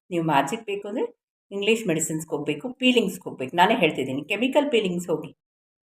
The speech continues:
ಆರಾಮಾಗಿ ನಿಮಗೆ ಬೇಗ ಮ್ಯಾಜಿಕ್ ಆಗುತ್ತೆ. ಓಕೆನಾ? ನಾವು ಬುಡದಿಂದ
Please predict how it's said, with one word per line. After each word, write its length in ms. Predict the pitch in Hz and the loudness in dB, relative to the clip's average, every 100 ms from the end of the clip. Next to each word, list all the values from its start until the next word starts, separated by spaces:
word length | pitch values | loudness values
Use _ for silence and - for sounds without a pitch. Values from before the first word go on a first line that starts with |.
| - | 2
ಆರಾಮಾಗಿ 480 | 156 160 190 254 | 8 8 8 4
ನಿಮಗೆ 240 | 202 175 233 - _ _ _ | 0 0 -2 -4 _ _ _
ಬೇಗ 220 | 185 233 233 | 2 4 4
ಮ್ಯಾಜಿಕ್ 420 | 185 139 143 143 | 2 0 -2 -6
ಆಗುತ್ತೆ. 460 | 127 135 - - _ - | -6 -6 -14 -20 _ -12
ಓಕೆನಾ? 440 | - 185 269 - _ _ - | -6 -4 -4 -8 _ _ 2
ನಾವು 420 | 180 208 262 170 | 6 6 4 2
ಬುಡದಿಂದ 440 | 185 214 254 285 | 0 4 6 8